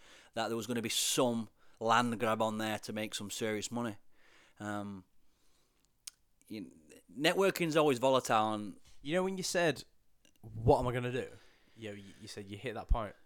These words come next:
Speaker 2: "Right, what am I gonna do?" What, what do you mean by that? Like, where, what was in your head then when you were thinking, "What am I gonna do?"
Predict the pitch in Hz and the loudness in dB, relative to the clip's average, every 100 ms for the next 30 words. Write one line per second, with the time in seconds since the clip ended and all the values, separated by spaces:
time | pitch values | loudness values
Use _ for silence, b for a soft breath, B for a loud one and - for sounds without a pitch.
0 | - 104 95 104 101 107 107 113 107 - | -12 -10 -8 -10 -10 -10 -10 -10 -10 -12
1 | b b b b b 113 135 139 160 165 | b b b b b -8 -6 -4 -6 -4
2 | 160 151 165 139 120 135 110 110 104 120 | -2 -2 0 -2 -2 -4 -8 -10 -8 -4
3 | 147 147 139 - - - - - 127 147 | -2 -4 -6 -12 -20 -20 -20 -8 -6 -4
4 | 165 165 147 120 147 143 120 113 123 135 | -4 -4 -4 -4 -8 -8 -10 -10 -12 -14
5 | 127 110 98 117 131 131 123 107 127 131 | -16 -16 -16 -16 -16 -16 -16 -14 -12 -14